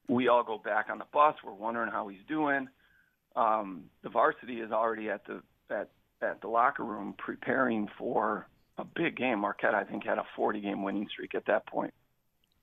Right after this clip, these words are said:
And, Mike, you can imagine how Coach Young is on game day, especially a game day at Marquette when the old C M H Marquette rivalry was at its height, right?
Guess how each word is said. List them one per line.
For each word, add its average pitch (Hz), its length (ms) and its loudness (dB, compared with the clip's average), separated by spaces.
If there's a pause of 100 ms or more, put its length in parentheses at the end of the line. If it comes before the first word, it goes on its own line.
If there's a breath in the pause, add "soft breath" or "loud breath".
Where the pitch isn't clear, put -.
(640 loud breath)
And, 113 320 4
Mike, 117 240 6
you 120 100 2
can 104 140 0
imagine 107 380 6
how 98 320 -2 (360)
Coach - 240 -2
Young 113 260 2
is 95 200 -4 (760 loud breath)
on 95 140 -2
game 104 300 0
day, 92 360 -4
especially - 380 -2
a - 80 -6
game 98 260 -6
day 98 180 -2
at 90 80 -4
Marquette 95 580 0
when 90 200 -10
the 98 100 -4
old 98 160 -2 (120)
C 123 80 -6
M 98 100 -4
H 92 240 -6
Marquette 101 400 0
rivalry 101 460 0
was 90 200 -12
at 90 140 0
its 82 100 -18
height, 101 340 2 (120)
right? 101 260 4